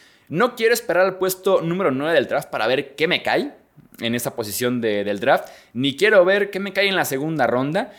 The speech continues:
Y posiblemente no quiero experimentar con un roster que ganó siete partidos. Y a pesar de Arthur Smith, no quiero experimentar con un quarterback novato, aunque sea de los top tres del draft. Así que vamos por el tipo más probado que se pueda en, de la agencia libre de la N F L en general".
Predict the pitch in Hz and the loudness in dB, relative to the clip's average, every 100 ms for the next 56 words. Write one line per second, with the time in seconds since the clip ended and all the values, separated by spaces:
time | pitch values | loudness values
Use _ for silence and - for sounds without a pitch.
0 | - - 156 175 170 202 202 202 196 196 | -12 -6 -2 0 2 0 -2 -4 -8 -8
1 | 190 190 190 - 143 135 139 160 156 156 | -6 -4 -6 -4 -6 -4 -2 -2 -2 -6
2 | 160 170 170 143 113 117 143 139 131 123 | 0 0 0 -6 -4 -2 -4 -6 -6 -6
3 | 147 202 - 233 185 202 - - - - | -4 -4 -4 -2 -2 -2 -8 -12 -12 -6
4 | 135 147 156 190 202 208 240 - - - | -4 -4 -2 0 2 0 -4 -12 -20 -10
5 | 156 185 185 196 185 147 139 135 165 165 | -4 -4 -2 -4 -4 -4 -4 0 0 0
6 | 156 151 156 160 156 139 160 185 185 220 | -4 -4 -6 -2 -2 0 0 0 0 -2
7 | 196 143 - 156 151 123 - 147 - 143 | -2 -4 -2 0 0 -2 0 -2 0 -2
8 | 135 123 147 151 135 143 170 151 165 - | -2 0 0 0 -8 -6 -2 -2 -4 -2
9 | 143 127 147 170 170 170 - 180 151 160 | -2 -2 -6 -6 -4 -6 -2 2 4 6
10 | 185 180 139 127 - 151 160 156 131 - | 4 2 -4 -6 -2 0 0 -2 -6 -12
11 | - 123 127 107 156 156 139 156 160 143 | -12 -2 -2 0 -2 -2 -2 0 2 2
12 | 127 139 143 143 139 131 147 226 | 2 0 -6 -6 -6 -2 0 -2